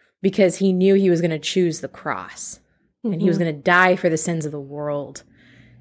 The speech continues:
Speaker 1: So we would not be separated from him
Speaker 2: Yeah.
Speaker 1: and spend eternity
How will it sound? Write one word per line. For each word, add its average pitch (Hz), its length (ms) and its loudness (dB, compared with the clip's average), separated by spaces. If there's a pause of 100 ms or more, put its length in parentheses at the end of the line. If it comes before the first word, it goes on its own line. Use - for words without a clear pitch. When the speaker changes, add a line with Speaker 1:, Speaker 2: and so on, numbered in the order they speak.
(240)
Speaker 1:
So 190 200 2
we 180 200 2
would 180 140 2
not 180 220 4
be 160 80 -2
separated 156 600 -4
from - 200 -14
him - 280 -10
Speaker 2:
Yeah. 196 200 -4 (100)
Speaker 1:
and 180 100 -2
spend 165 180 -2
eternity 151 720 -2